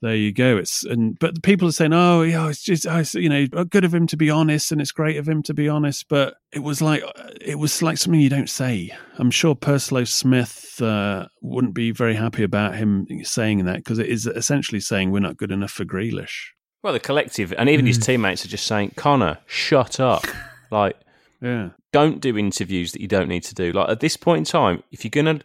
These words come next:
Speaker 2: have a public forum, use it for, like, a good work or say nothing.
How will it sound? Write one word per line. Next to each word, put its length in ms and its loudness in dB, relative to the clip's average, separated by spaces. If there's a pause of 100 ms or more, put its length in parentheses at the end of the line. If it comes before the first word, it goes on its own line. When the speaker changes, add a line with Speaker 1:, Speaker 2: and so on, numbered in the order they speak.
(100)
Speaker 2:
have 200 -2
a 40 -2
public 800 -2
forum, 540 0 (200)
use 280 2
it 100 -6
for, 120 -4
like, 180 2
a 60 -2
good 220 2
work 480 2 (340)
or 180 0
say 260 0
nothing. 420 -4